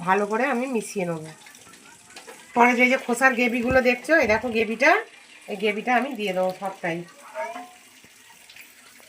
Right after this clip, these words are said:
সবটাই দিয়ে দিলাম। কেমন? একটু জল লাগবে।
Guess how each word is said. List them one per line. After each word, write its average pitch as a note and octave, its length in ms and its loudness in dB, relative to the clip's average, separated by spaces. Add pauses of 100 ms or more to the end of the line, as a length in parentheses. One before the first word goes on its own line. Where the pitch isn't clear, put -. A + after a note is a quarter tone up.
(1040)
সবটাই A3+ 380 -6
দিয়ে G3+ 180 -6
দিলাম। E3 260 -6
কেমন? A3 240 -4 (1200)
একটু B3+ 200 -12
জল B3 120 2 (100)
লাগবে। A#3 240 -4